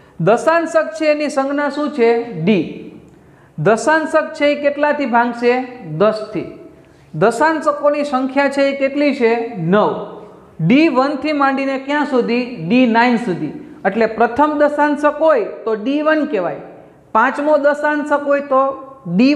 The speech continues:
ફાઇવ કહેવાય, આઠમો દશાંશક હોય તો ડી એઇટ કહેવાય. બરાબર? આ રીતે આગળ વધવાનું છે.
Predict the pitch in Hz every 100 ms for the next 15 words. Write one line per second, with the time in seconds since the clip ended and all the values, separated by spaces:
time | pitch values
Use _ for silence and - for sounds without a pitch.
0 | - 262 262 240 180 156 151 - - -
1 | _ _ - 233 254 262 311 302 294 294
2 | 302 294 294 294 277 277 277 285 285 175
3 | 247 294 285 311 - - - - - -
4 | - - - - _ _ _ _ _ _
5 | _ - 165 214 320 - - - - -
6 | _ _ 233 277 311 - 262 226 214 202
7 | 190 180 170 160 160